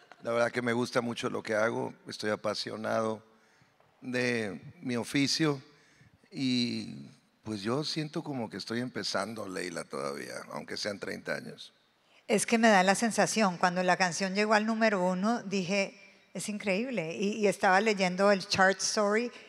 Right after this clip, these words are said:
Speaker 2: es el primer número uno en varios años, pero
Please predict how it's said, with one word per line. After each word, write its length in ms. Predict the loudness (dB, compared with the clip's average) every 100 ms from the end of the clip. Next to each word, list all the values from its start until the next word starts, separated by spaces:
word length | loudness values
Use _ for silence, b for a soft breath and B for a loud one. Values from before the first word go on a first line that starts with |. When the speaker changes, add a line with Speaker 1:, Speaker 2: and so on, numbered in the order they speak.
| B -4
Speaker 2:
es 200 | -2 -2
el 80 |
primer 320 | -2 2 2 2
número 340 | 0 2 2
uno 180 | 2 0
en 100 | 4
varios 420 | 4 6 4 4
años, 460 | 2 2 0 -2 B B B B _
pero 420 | 0 2 2 0